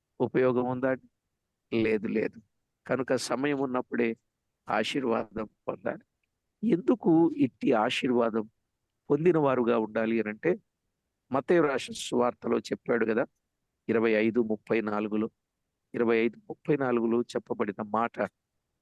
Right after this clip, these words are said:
ఏం చెప్పాడు ఆయన? ఏం చెప్పాడు? "నా తండ్రి చేత ఆశీర్వదింపబడిన వారలారా రండి,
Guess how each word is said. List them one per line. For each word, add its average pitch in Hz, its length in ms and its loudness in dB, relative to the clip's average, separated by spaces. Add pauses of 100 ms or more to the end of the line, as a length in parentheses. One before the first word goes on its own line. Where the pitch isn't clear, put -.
ఏం 143 220 2
చెప్పాడు 120 420 0
ఆయన? 113 440 -2 (760)
ఏం 113 160 -4
చెప్పాడు? 107 440 -2 (540)
"నా 113 200 0
తండ్రి 127 460 -2 (100)
చేత 123 220 0
ఆశీర్వదింపబడిన 120 1080 0
వారలారా 107 720 0 (200)
రండి, 127 520 0